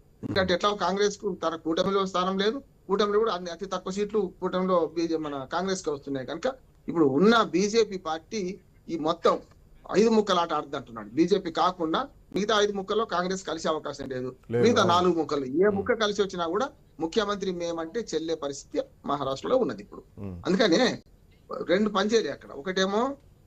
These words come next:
Speaker 1: అనుచిత ఉచితాల విషయంలో ఇప్పుడు తెలంగాణ నుంచి వెళ్ళిన ముఖ్యమంత్రి నుంచి మొదలుకొని కాంగ్రెస్ పార్టీ నాయకులన్నీ ప్రచారం పనికి రాకుండా పోయింది. ఎందుకంటే కర్ణాటక, తెలంగాణ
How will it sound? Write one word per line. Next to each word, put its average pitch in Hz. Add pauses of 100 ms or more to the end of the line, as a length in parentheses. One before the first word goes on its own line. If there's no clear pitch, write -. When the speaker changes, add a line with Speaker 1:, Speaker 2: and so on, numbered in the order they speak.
(120)
Speaker 1:
అనుచిత 220
ఉచితాల 190
విషయంలో 165
ఇప్పుడు 156
తెలంగాణ 165
నుంచి 160
వెళ్ళిన 151 (160)
ముఖ్యమంత్రి 151
నుంచి 139
మొదలుకొని 147 (220)
కాంగ్రెస్ 156
పార్టీ 147
నాయకులన్నీ 143
ప్రచారం 143
పనికి 131
రాకుండా 127
పోయింది. 120
ఎందుకంటే 170 (320)
కర్ణాటక, 190 (420)
తెలంగాణ 175